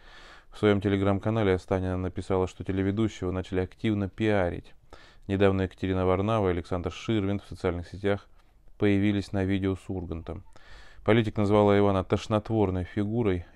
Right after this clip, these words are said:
испуганного патриота. По ее мнению, Урганта воспринимают как махрового русофоба. Нина Останина уверена, что время популярности Ивана Урганта закончилось. Вот что она пишет. Судя по всему, вся шушера, которая после возрождения России вновь вернется туда же,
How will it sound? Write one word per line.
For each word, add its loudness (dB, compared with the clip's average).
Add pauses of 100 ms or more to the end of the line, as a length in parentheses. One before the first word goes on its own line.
испуганного -2
патриота. -6 (500)
По 2
ее 6
мнению, 2
Урганта -2
воспринимают -4
как -6 (140)
махрового 0
русофоба. -4 (500)
Нина 2
Останина 0
уверена, 0
что -8
время 0
популярности -4
Ивана -2
Урганта -4
закончилось. -6
Вот -4
что -4
она -2
пишет. -8 (720)
Судя 0
по 2
всему, -2
вся 0
шушера, -2
которая 0
после -6
возрождения -2
России -4
вновь -2
вернется -4
туда -2
же, -4